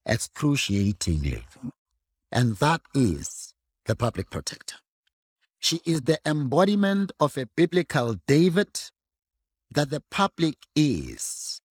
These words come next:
who fights the most powerful and very well-resourced Goliath that impropriety and corruption by government officials are. The office of the public protector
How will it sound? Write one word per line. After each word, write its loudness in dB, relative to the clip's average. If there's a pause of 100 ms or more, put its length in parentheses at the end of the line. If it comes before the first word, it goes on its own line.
(240)
who 0
fights -2
the -2
most 0
powerful 2
and 0
very 2
well-resourced 2 (320)
Goliath 0 (440)
that 2
impropriety 0
and 0
corruption -2 (140)
by -2
government 0
officials -4 (320)
are. -2 (880)
The 0
office 2
of -4
the -4
public 0
protector -2